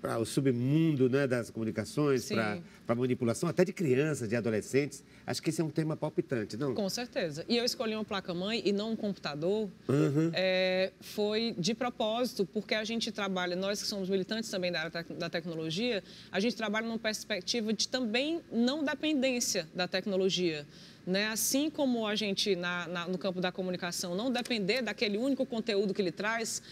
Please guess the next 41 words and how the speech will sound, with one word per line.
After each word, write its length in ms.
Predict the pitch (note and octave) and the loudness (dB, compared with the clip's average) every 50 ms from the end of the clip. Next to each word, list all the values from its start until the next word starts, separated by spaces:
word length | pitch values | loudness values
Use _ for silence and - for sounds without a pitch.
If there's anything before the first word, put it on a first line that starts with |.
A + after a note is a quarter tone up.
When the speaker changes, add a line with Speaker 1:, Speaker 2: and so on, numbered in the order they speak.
| - - - | -18 -6 -2
Speaker 2:
daquela 380 | F3+ F#3+ - A3+ G#3 G3 F#3+ G3+ | -2 0 0 0 0 0 0 2
única 320 | A#3+ C#4+ D4 C4+ C#4 B3+ | 2 2 2 0 0 0
narrativa 560 | A#3 G#3 G3+ G3+ F#3+ F3+ - - A#3+ G#3+ G#3 | -2 -2 -2 -2 -2 0 0 0 0 0 -2
que 80 | F#3+ G3 | 0 0
ele 120 | F#3 F3 | 0 0
chega, 440 | - - - A3+ A#3+ B3 G#3+ F#3 E3+ - - - - - - - - | 0 0 -2 -2 -4 -2 0 0 0 0 -2 -10 -18 -18 -10 -4 -2
você 240 | A#3 B3 C#4+ C#4 | 0 0 0 0
também 240 | C4+ C4+ C4+ C4+ C#4 | 0 0 0 0 0
não 120 | C#4 C#4 B3+ | 0 0 0
depender 540 | C#4 C#4 - D4+ C#4+ B3 C4+ C#4 D4+ D#4 C#4+ | 0 0 0 0 0 2 2 2 2 2 0
da, 200 | C4 C4 A#3+ - | -2 -2 -2 -2
das 200 | G#3 G3+ G#3 G3+ | -2 -2 -2 -2
tecnologias, 680 | - G#3+ G3+ G#3 G3 G3 F#3 F3+ C#3+ E3+ E3 D#3 D3+ D#3+ | -2 -4 -2 0 0 2 2 2 2 0 0 -2 -2 -2
né? 200 | G3 G#3+ B3 - - - - - | -2 -2 -2 -4 -8 -14 -10 -4
Então, 280 | - G3 - A#3+ A#3 A#3 | -2 -2 0 -2 -2 -2
como 200 | B3+ A#3+ A#3+ A#3+ | -2 -2 -2 -2
é 120 | C4 D4+ | -4 -4
que 160 | - - D#4 | -2 -2 0
é, 180 | C#4+ C#4 C#4 - | 0 0 0 -2
como 220 | - A#3 A3+ A3+ | -4 -2 -2 -2
é 100 | A#3+ C4+ | -2 -4
que 160 | C4 - - C4+ | -4 -4 -4 -2
as 140 | C4 B3+ | -2 -2
pessoas 480 | - B3+ A#3 - - C4 B3+ C4 B3+ A#3 | -2 -2 -2 0 0 0 0 0 0 0
entendem 340 | B3 A#3 - A#3+ B3+ B3+ B3 | 0 0 0 -2 -2 -2 -2
como 160 | B3+ A#3 A#3 | -2 -2 -4
é 40 | B3+ | -4
que 40 | - | -4
funciona 600 | - C4 B3 - - - C4+ A#3+ B3 C#4 C4 A#3+ | -2 -2 -2 0 0 0 0 0 -2 -2 -2 -2
um 60 | A3+ | -2
computador, 600 | A3 A3 G3+ G3+ G3+ F#3 F3+ E3+ F3+ F3+ F3+ F3+ F3+ - - - - - - | -2 -2 -2 -2 -2 -2 0 2 2 2 2 0 -2 -6 -14 -20 -18 -6 -2
como 160 | G#3+ A3 A3+ | 0 0 0
é 80 | A3 | 0
que 60 | - - | -2 -2
funcionam 680 | - A#3 A3 - - - B3+ A#3+ A#3+ A#3+ A#3 A3+ G3+ | -2 -2 0 0 0 0 0 -2 -2 -2 0 0 0
os 80 | G3+ - | 0 0
softwares, 640 | - - F3+ E3+ E3 D#3+ - - E3+ E3+ - - - - - - - - - | 0 0 0 0 -2 -4 -4 -4 -2 -2 -2 -4 -4 -8 -12 -18 -10 -6 -2
pra 180 | G#3+ G#3+ A3 | -2 0 0
não 240 | A#3 A#3 A#3 B3+ C4+ | 0 0 0 0 0
se 200 | - - D4+ C4 | 0 0 -2 -2
tornar 720 | - A#3+ A3 A3+ A3+ A3+ G#3+ G3+ A3 A#3+ B3 B3 A3+ G#3+ | -2 -4 -4 -2 0 0 0 0 0 0 -2 -2 -4 -6